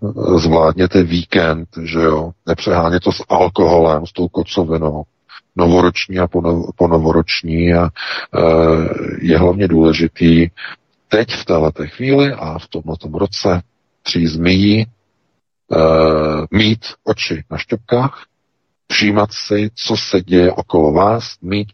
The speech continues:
po ruce mobilní telefon a když něco uvidíte, okamžitě to vyfotit, okamžitě to natočit a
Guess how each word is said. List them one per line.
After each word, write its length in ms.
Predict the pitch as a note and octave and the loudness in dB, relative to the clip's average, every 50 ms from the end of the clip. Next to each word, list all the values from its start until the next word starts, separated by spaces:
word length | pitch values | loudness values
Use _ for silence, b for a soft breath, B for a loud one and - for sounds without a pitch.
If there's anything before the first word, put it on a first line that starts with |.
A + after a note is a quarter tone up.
| - | -4
po 120 | - F2 F2 | -2 0 0
ruce 340 | F2 F2 - - - - | 0 0 -4 -6 -10 -8
mobilní 480 | D#2+ E2+ E2+ D#2+ E2 D#2+ D#2 D#2 D2+ D2 - | -6 -4 -4 -2 -2 -2 -2 -4 -8 -10 -2
telefon 460 | - G#2+ A#2+ A#2 A2 - - G#2 G2+ - _ B B B B B B | 0 2 2 2 0 -2 -8 -12 -12 -12 _ B B B B B B
a 80 | B F2+ | B -2
když 200 | E2+ F2+ F2 - | 0 0 0 0
něco 240 | F#2+ F2+ - - - | -2 -4 -2 -4 -2
uvidíte, 520 | - G2+ G2+ A2+ G#2+ G#2+ G#2+ - - G#2 - | 0 2 2 2 0 -2 -6 -4 -4 -4 -2
okamžitě 560 | - A2+ - - G#2 F#2+ F#2 G2 G2 E2+ F2 | -2 -2 0 0 0 0 0 0 0 0 0
to 100 | - D#2 | 0 0
vyfotit, 460 | E2+ E2 - - - - - C3 B2+ - | 0 0 0 0 -4 -2 0 0 -2 0
okamžitě 400 | - F#2+ - G2+ F2+ F2 F#2+ F2+ | -4 -4 -2 -2 -2 -2 -4 -6
to 100 | - - | -6 -4
natočit 480 | D#2 F2+ G2 - C3 B2 - - B2 B2+ | -2 -2 0 0 0 0 2 0 -2 -2
a 100 | B2 B2+ | -2 -14